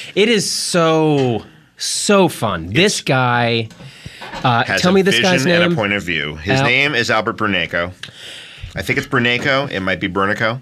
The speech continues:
Speaker 1: Yeah. And
Speaker 2: Um, writes for The Concourse, which is a, uh, a music blog. And,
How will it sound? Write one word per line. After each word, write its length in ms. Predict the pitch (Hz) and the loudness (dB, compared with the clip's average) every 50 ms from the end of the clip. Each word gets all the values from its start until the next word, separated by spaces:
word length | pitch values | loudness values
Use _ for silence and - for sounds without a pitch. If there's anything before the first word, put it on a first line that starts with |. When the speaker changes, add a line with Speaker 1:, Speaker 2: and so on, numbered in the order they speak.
| - _ | -10 _
Speaker 1:
Yeah. 360 | - 127 131 127 110 92 85 - - _ _ _ - - - - - - - - _ | 0 2 2 4 2 2 0 -4 -8 _ _ _ -20 -20 -20 -20 -20 -20 -20 -6 _
And 140 | - - 95 | 2 2 2
Speaker 2:
Um, 360 | 92 90 90 90 90 92 95 | 2 2 0 -2 -2 -4 -2
writes 220 | - 107 110 107 - | 0 0 0 0 -2
for 80 | - | -4
The 80 | 110 110 | -4 -2
Concourse, 640 | - 120 107 98 98 - 107 107 117 - - - - _ - - - | 0 0 0 0 0 0 0 0 0 -2 -4 -6 -8 _ -16 -12 -6
which 300 | 87 87 85 - - - - | -4 -4 -4 -4 -8 -6 -4
is 480 | 82 87 85 85 85 85 85 80 - 85 - | -2 0 0 0 0 -2 -4 -6 -8 -6 -4
a, 460 | 85 85 82 82 82 80 80 82 82 | -2 -2 0 -2 -2 -2 -4 -4 -4
uh, 420 | - 85 82 80 80 80 80 82 - - | -4 -4 -6 -6 -6 -6 -6 -8 -8 -8
a 260 | 82 82 82 82 80 | -8 -8 -8 -8 -8
music 500 | 65 82 85 87 90 90 85 101 101 - | -8 -8 -6 -4 -4 -2 -2 -4 -6 -8
blog. 580 | - - 82 80 76 76 78 82 104 120 147 156 - _ _ _ _ _ - - - - - - - - _ _ _ - | -8 -8 -8 -6 -6 -6 -6 -6 -6 -6 -8 -10 -12 _ _ _ _ _ -20 -20 -20 -20 -20 -20 -20 -20 _ _ _ -2
And, 640 | 87 90 87 85 85 82 82 82 85 82 80 - | 0 0 2 0 0 -2 -2 -4 -4 -4 -4 -6